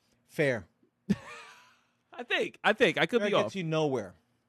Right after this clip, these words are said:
Speaker 1: Seriously, eh, you
Speaker 2: Yeah, yeah.
Speaker 1: have to be,
Speaker 2: You have to have great
Speaker 1: you have
Speaker 2: credit.
Speaker 1: to have seven ten or higher.
Speaker 2: But now think about those
Speaker 1: Be-,
Speaker 2: people.
Speaker 1: they're,
Speaker 2: Th-
Speaker 1: they're doing fine.
Speaker 2: Well, but th-, no, but think about those people.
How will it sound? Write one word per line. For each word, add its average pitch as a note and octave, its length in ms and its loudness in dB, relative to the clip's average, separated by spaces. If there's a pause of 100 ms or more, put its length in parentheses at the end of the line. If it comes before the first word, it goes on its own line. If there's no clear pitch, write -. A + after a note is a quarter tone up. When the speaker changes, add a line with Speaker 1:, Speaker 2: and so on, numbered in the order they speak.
(140)
Speaker 1:
Seriously, F3 520 2
eh, C3+ 100 -6
you D#3+ 140 -4
Speaker 2:
Yeah, G3+ 60 2
yeah. G#3 160 8
Speaker 1:
have - 140 -2
to F3+ 60 -10
be, E3+ 120 -6
Speaker 2:
You D3+ 100 2
have F3 160 6
to F#3 60 4
have D3+ 120 6
great C3 140 -2
Speaker 1:
you G3 60 -2
have G3+ 100 -4
Speaker 2:
credit. G#3 100 -8
Speaker 1:
to F#3+ 60 -4
have E3 120 -2
seven F#3+ 380 -2
ten E3+ 420 -6 (380)
or C#3+ 160 0
higher. B2 520 0
Speaker 2:
But G3 120 -4
now F#3+ 160 4
think G#3 160 2
about G3 180 4
those A3 140 0
Speaker 1:
Be-, E3+ 80 -8
Speaker 2:
people. F#2+ 260 -8 (220)
Speaker 1:
they're, D3 160 0
Speaker 2:
Th- D3 100 -8
Speaker 1:
they're A#2+ 120 -8
doing C3+ 220 -4
fine. G#3+ 300 -6 (120)
Speaker 2:
Well, F#3 180 4
but F#3 240 2
th-, F#3 120 0
no, B3 120 6
but D3 120 2
think E3 140 0
about D#3+ 200 4
those D#3+ 140 -2
people. D#3 320 -2